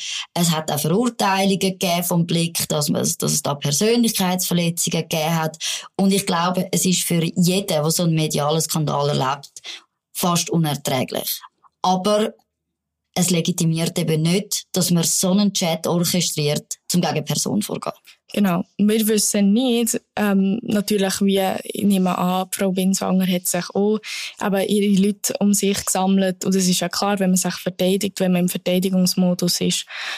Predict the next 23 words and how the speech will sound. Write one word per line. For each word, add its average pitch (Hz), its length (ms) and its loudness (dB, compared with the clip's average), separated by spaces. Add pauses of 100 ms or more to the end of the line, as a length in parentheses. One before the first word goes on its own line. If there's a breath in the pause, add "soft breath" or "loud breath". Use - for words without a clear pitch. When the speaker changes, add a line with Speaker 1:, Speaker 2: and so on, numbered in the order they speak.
(140 loud breath)
Speaker 2:
Ähm, 190 360 0 (100)
wir 202 160 2
wissen 196 280 2
nicht, 190 160 0
was 185 140 0
dort 196 300 -2
gelaufen 190 360 0
ist. 190 200 0
Das 208 160 2
sind 196 140 0
die 185 100 -2
Chats, 208 480 -2
die 190 280 2
jetzt - 260 -2
öffentlich 240 540 0
sind. 247 460 2 (600 loud breath)
Und, 202 500 4
ähm, 202 300 2
was 208 140 2
mir 208 160 2
einfach 214 220 0
ist 208 140 2
aufgefallen 202 600 0